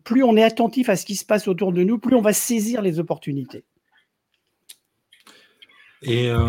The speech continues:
Speaker 2: pause café ?
Speaker 1: Pause café ?
Speaker 2: Pouce café.
Speaker 1: Alors, Pause Café, il y a, il y en a pas derrière, parce que chacun verra, euh, s'il veut effectivement faire un café gourmand ou éventuellement une tasse de thé. Mais, euh, ouais, ouais, je pense que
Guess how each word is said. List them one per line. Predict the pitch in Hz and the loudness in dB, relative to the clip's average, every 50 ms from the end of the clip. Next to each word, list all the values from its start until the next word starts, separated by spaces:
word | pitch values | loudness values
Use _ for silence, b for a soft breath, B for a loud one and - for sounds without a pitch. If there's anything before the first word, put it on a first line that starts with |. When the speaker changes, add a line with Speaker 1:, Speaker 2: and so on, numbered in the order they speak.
| 117 - | -2 -4
Speaker 2:
pause | - 135 - | -6 -8 0
café ? | - 139 - - 139 147 165 - - - _ _ _ _ _ _ _ _ _ _ _ _ _ _ _ _ _ _ _ _ _ _ _ _ | 0 0 2 2 0 0 0 -2 -8 -18 _ _ _ _ _ _ _ _ _ _ _ _ _ _ _ _ _ _ _ _ _ _ _ _
Speaker 1:
Pause | - 196 190 | -2 -2 2
café ? | - 214 196 240 302 381 - - _ _ _ _ _ _ _ _ _ _ _ _ - | 2 4 4 4 2 2 -2 -8 _ _ _ _ _ _ _ _ _ _ _ _ 2
Speaker 2:
Pouce | 233 226 226 | 2 2 2
café. | - 147 - - 123 - | 0 -4 -4 -4 -2 -2
Speaker 1:
Alors, | 170 180 | -2 0
Pause | - 285 269 - | 2 2 2 4
Café, | 262 247 240 - 269 269 285 277 254 - - _ _ - | 4 2 4 4 4 4 6 4 2 0 -4 _ _ 0
il | 196 | 0
y | 226 | 2
a, | 240 | 2
il | - 208 | 4 4
y | 214 | 6
en | 233 226 | 6 8
a | 220 214 | 6 6
pas | 214 - - 240 226 208 202 | 4 4 2 6 6 6 6
derrière, | 190 190 175 170 175 170 170 165 156 - B B B B B B B | 6 4 4 6 6 6 6 6 4 2 B B B B B B B
parce | - 170 165 - | -4 -4 -4 0
que | - 202 | 0 0
chacun | - - 254 240 240 - 240 247 262 240 214 190 | 2 2 0 0 2 2 2 2 4 2 2 4
verra, | 165 185 190 196 220 220 208 | 4 4 4 6 6 6 6
euh, | 190 175 175 170 165 | 6 6 6 4 4
s'il | 156 - - 196 190 165 | 0 -2 -2 -2 -2 0
veut | 170 208 208 | 4 6 4
effectivement | 190 - - 170 147 - 170 170 180 196 185 | 4 4 2 -8 -8 -8 -6 -4 -2 -2 -4
faire | 175 - 190 190 190 170 | -4 -4 -4 -2 0 0
un | 165 156 151 | 0 0 0
café | - 190 165 - 180 | 0 -2 -2 0 0
gourmand | 151 170 156 151 160 180 233 269 262 240 | 0 2 2 2 0 0 0 0 -2 -2
ou | 196 165 160 156 151 147 143 143 147 B B B B B _ | -2 -2 -2 -2 -2 -2 -4 -6 -10 B B B B B _
éventuellement | - 151 147 165 160 147 - 185 160 156 165 | -2 2 2 2 2 2 0 -2 0 2 2
une | 156 147 | 0 2
tasse | 143 175 156 151 | 0 -2 -2 0
de | 175 190 | -2 0
thé. | - 269 269 B B B B B B B B B _ _ | 0 -2 -4 B B B B B B B B B _ _
Mais, | - 214 226 233 226 | 2 4 4 6 8
euh, | 220 202 196 196 190 190 190 190 190 190 185 180 180 185 | 8 8 8 8 8 8 6 6 4 4 4 2 2 2
ouais, | 190 202 233 | 4 6 6
ouais, | 254 233 214 254 339 269 | 8 8 6 4 2 0
je | 151 214 | 0 -2
pense | 220 220 262 277 262 - | 0 2 2 2 2 0
que | - - 233 226 214 208 196 | -2 0 4 6 6 6 4